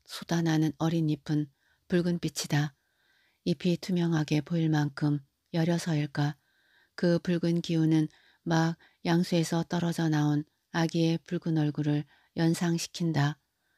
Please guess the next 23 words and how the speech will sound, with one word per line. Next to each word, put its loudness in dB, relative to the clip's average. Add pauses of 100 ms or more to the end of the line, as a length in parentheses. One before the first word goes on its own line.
(400)
"가거라. 0 (580)
너는 4
대처에 -2
나가서 -2
공부해라. -2 (600)
그래서 0
자유롭게 -4
살아라. -4 (880)
요즘 2
세상은 2 (340)
여자도 0
공부를 -2
하면 2 (380)
제 0
뜻대로 -2
살 -4
수 -8
있으니." -2 (840)
큰어머니는 2
방바닥에 -2
깔아놓은 0
속삭여 -4
위로 0